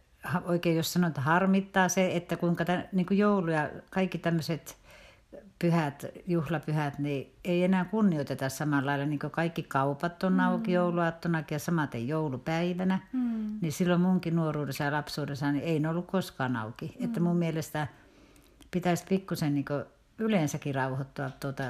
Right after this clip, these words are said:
Speaker 2: Mm.
Speaker 1: jouluaikana, että, ja
Speaker 2: Mm.
Speaker 1: miettiä, että mik-, miksi me vietetään sitä joulua. Että ei
Speaker 2: Mm.
Speaker 1: se ole yksistään kaikki tavarat vaan. Ja
Speaker 2: Ei.
Speaker 1: ei, että ei mitään s-, en osaa sen kummemmin
Speaker 2: Mm.
Speaker 1: sanoa, mutta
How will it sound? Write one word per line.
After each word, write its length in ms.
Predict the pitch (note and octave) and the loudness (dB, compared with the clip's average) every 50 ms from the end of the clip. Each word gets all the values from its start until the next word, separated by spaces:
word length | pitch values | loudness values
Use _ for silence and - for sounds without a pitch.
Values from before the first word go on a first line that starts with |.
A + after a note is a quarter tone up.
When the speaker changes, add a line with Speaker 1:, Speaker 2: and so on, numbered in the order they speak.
| C4 | -4
Speaker 2:
Mm. 200 | C4 B3 A3+ A3 G3+ | -4 -4 -4 -2 -2
Speaker 1:
jouluaikana, 960 | E3 D3+ C#3+ C#3 C3 C3 C3 A#2+ - - - E3+ C#3+ C#3+ C#3+ - D3+ D3 D3 C#3+ | -2 -2 -2 -2 -4 -6 -6 -8 -10 -10 -8 -6 -6 -6 -6 -6 -6 -4 -4 -6
että, 260 | C#3+ - - E3+ E3 - - - _ _ _ | -6 -8 -10 -10 -10 -10 -12 -18 _ _ _
ja 60 | - - | -10 -6
Speaker 2:
Mm. 80 | C4+ C4 B3+ A#3+ F#3+ | -4 -4 -2 0 2
Speaker 1:
miettiä, 340 | F#3+ G3 F#3 - - - C#3 | 2 4 2 2 0 -4 -6
että 140 | C3 - C#3+ | -6 -4 -4
mik-, 240 | D3 C#3+ C#3 - - | -4 -4 -6 -10 -12
miksi 360 | F#3+ F#3+ F3+ E3 - - - E3 | -8 -6 -6 -6 -6 -4 -4 -4
me 120 | D#3+ E3 | -2 2
vietetään 480 | G3 G#3 G3+ F3 D3 B2+ - F#2 G2 A2+ | 2 2 2 2 -2 -4 -6 -8 -8 -8
sitä 180 | - - A2 | -8 -8 -8
joulua. 400 | A2 A2 G#2 G2+ G#2 - - C3+ - - | -8 -8 -10 -10 -12 -14 -18 -20 -10 -6
Että 200 | - B3+ A#3+ D#3+ | -4 -2 0 0
ei 60 | D#3+ D#3 | 0 -2
Speaker 2:
Mm. 20 | - | -2
Speaker 1:
se 120 | - E3 | -2 -2
ole 120 | E3 E3 | -2 -2
yksistään 460 | E3 E3 - - C#3+ - - C3+ C3 - | -4 -6 -8 -12 -12 -10 -8 -8 -6 -4
kaikki 280 | D3 C#3+ C#3 C#3+ C#3+ - - | -4 -4 -4 -6 -10 -10 -8
tavarat 480 | - D#3 D3+ C#3+ B2 G#2+ F#2+ - - - | -8 -4 -4 -4 -4 -4 -6 -10 -10 -6
vaan. 220 | A2 G2 F#2 - E3 | -6 -6 -6 -6 -10
Ja 80 | D#3+ - - - A#3+ | -14 -16 -12 -8 -6
Speaker 2:
Ei. 640 | A3+ G#3+ G3+ G3+ G3+ G#3 G#3 G3+ G3 - - G3 F3+ | -6 -6 -6 -6 -8 -8 -10 -12 -12 -10 -8 -6 -4
Speaker 1:
ei, 260 | E3 E3 E3 E3+ F3 | -4 -4 -6 -8 -10
että 240 | E3+ - - F#3+ G3+ - - _ _ _ _ - G3 | -10 -10 -12 -14 -14 -14 -18 _ _ _ _ -6 -4
ei 60 | F#3 E3+ | -2 -2
mitään 340 | E3+ F3+ - F#3 F3+ F3+ | -2 -4 -4 -4 -4 -4
s-, 120 | - - D3+ C#3 - - _ _ _ _ _ _ - | -4 -8 -12 -16 -18 -20 _ _ _ _ _ _ -2
en 100 | F#3 E3+ | 0 0
osaa 200 | F3 E3+ F#3 F3 | 0 -2 -4 -4
sen 220 | E3+ - F3+ E3 D#3 | -4 -2 -4 -4 -2
kummemmin 440 | - D#3 D3 D3 C#3 C3 B2+ A#2+ | -2 -2 -2 0 0 2 2 0
Speaker 2:
Mm. 60 | A#2 A2+ | 0 0
Speaker 1:
sanoa, 240 | A2 - - C#3+ | -2 -2 -2 -4
mutta 260 | D3+ D3+ - - F3 | -4 -6 -8 -10 -12